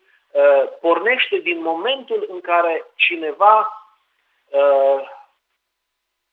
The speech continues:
și-a recunoscut greșeala, păcatul, și-a mărturisit păcatul înaintea lui Dumnezeu și-a primit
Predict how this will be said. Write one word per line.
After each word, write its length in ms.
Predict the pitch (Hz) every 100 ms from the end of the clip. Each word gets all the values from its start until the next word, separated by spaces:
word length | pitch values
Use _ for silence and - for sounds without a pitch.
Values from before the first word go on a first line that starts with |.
| _ _ _
și-a 420 | - - - 165
recunoscut 920 | 165 165 170 165 170 - - 254 - - - _ _ _ _ _ _ _
greșeala, 840 | 147 156 - 147 139 110 90 -
păcatul, 640 | - 139 190 160 120 113 127
și-a 180 | 139 151
mărturisit 960 | 151 156 160 165 165 160 - 240 - _ _
păcatul 560 | 151 - 165 - 143
înaintea 380 | 135 147 170 180
lui 160 | 185 180
Dumnezeu 760 | 180 165 147 123 131 165 - _ _ _ _ _ _ _ _ _ _ _ _ _ _ _ _
și-a 280 | - - 170
primit 640 | - 175 190 254 254 -